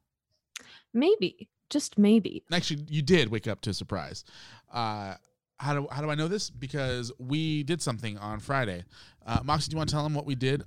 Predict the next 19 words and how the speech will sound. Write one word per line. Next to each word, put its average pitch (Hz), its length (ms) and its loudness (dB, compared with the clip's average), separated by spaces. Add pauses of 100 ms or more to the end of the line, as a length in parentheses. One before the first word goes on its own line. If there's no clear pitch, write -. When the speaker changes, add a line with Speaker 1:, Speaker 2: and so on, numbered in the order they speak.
Speaker 2:
on 135 180 2
Friday 139 340 0
that 123 120 -4
people 127 180 0
can 127 160 -2
go 123 380 6
and 113 380 -4 (180)
check 135 240 0
out 127 240 0
over 120 300 -4
at 104 140 -4
video 117 280 -4
dot 110 140 -6
the - 80 -20
best 107 160 -8
friend 107 180 -8
show 113 140 -6
dot 101 180 -6
com? 127 280 -4